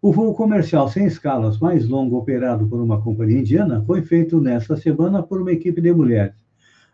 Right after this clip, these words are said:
A equipe feminina de pilotos fez história a bordo do Boeing sete sete sete da Air India. A decolagem foi feita em São Francisco, às vinte e trinta, na noite do sábado, dia dezenove.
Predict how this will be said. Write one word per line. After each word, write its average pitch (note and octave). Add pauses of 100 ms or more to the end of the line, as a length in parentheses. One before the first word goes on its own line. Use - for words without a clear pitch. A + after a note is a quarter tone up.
A A#2+
equipe A2+
feminina D3+
de A#2+
pilotos C#3
fez G#3+
história F3
a B2
bordo D#3
do C#3+
Boeing A2+
sete G#2
sete C3+
sete F3
da F3+
Air D#3+
India. A2+ (600)
A A2
decolagem D3
foi E3+
feita C3+
em A2+
São A#2
Francisco, E3
às G#2+
vinte A2
e E3
trinta, C#3+ (520)
na E3+
noite D3+
do D3+
sábado, E3+
dia F3+
dezenove. D#3